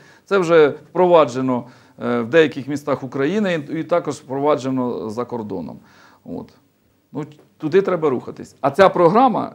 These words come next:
яка була, е, електротрам-, вона не, о-, е, вона не захва-, захвачувала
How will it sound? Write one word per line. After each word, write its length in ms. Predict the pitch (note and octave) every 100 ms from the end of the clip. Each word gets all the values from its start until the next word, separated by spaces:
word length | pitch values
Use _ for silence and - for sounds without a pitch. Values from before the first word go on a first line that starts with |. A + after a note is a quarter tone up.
| -
яка 260 | C3+ C#3+
була, 420 | C3+ C#3 C3+ A2+ - _ _ -
е, 160 | A#2+ B2+
електротрам-, 500 | C#3 C3 C#3 C#3 C3
вона 280 | D#3 G3+ F#3+
не, 400 | E3+ F#3 F3+ D#3+ -
о-, 260 | D3+ D3+ C#3+
е, 260 | D3 C#3+
вона 380 | C#3 C#3+ E3+ F#3
не 340 | E3+ E3+ E3 - _ _ _ _ _ _ _ _ A#2 - _ _ C3
захва-, 460 | B2 F3+ F#3 G3
захвачувала 640 | C#3+ E3 - G3+ F3 E3+